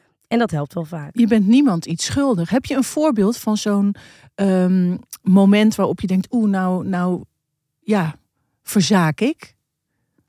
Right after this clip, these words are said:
Speaker 1: Als ik ziek ben, wij hebben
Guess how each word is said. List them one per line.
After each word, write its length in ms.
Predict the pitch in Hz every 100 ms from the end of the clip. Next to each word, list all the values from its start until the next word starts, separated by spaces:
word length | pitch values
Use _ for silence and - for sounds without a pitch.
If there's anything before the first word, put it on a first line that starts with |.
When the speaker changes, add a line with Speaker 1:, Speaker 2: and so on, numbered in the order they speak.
| _ _ _ _
Speaker 1:
Als 220 | 220 226
ik 340 | 247 - - -
ziek 260 | - 233
ben, 280 | - 294 359 - _ _ _ _ _ _ _ _ _ _
wij 120 | - 175
hebben 200 | 165